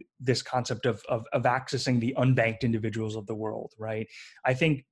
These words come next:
in, to some extent, we're accessing a lot of the uninvested population of the world. And so I think what, what can sometimes be challenging is that both Drive Wealth and our partners, we're trying to figure out what are the investment products that our customers need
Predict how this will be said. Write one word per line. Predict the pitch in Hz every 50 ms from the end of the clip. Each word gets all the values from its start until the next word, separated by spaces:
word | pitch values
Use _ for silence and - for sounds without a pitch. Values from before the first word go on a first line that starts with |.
| _ _ _
in, | - 135 123 - -
to | - 135
some | 123 - 180 220 165
extent, | - - - 135 127 120
we're | 123 120 131 147 147 139 139
accessing | 131 123 123 - - 131 - - 123
a | 120
lot | 117 113 113 113
of | 113 110
the | 117 110 127
uninvested | - 131 131 127 123 104 113 117 - - - 117 101 - - - _ _ _ _ -
population | - 120 120 - 120 117 113 110 - - 120
of | 117 -
the | - -
world. | - - - 58 - 135 - _ - - - - - - _
And | 156 147 151
so | 165 165
I | 165 165
think | 165 269 302 -
what, | 214 185 - - 156
what | 151 147 147 - _ _
can | - 147 135
sometimes | - 196 226 - 202 170 139
be | 127 131 127
challenging | - - - 139 151 165 165 147 131 127 117 117
is | 117 110 -
that | - 123 120 120 117 - - - _ _ _ _ _ _ _ _ _ _ _ _ _ _ _ _ _ _ _ _
both | 131 131 160 160 135
Drive | 131 - 156 165 202 208 196
Wealth | 180 147 127 131 151
and | 147 156
our | 139 127
partners, | 127 - 131 127 123 - 170 180 165 135
we're | 139 147 175 185
trying | - - 175 165 156 156 147 131
to | - 127
figure | - - 143 135 127 131 127
out | 123 120 117 120 -
what | 127 123 135 156 165
are | 170 156 139
the | 127 127 120 120
investment | 117 113 120 123 - - 131 110 -
products | - 123 117 117 123 113 - -
that | 127 120 120 - - - - _ _
our | - 120
customers | 120 - 143 131 - - 135 123 113 113
need | 120 120 120 127 139 147 151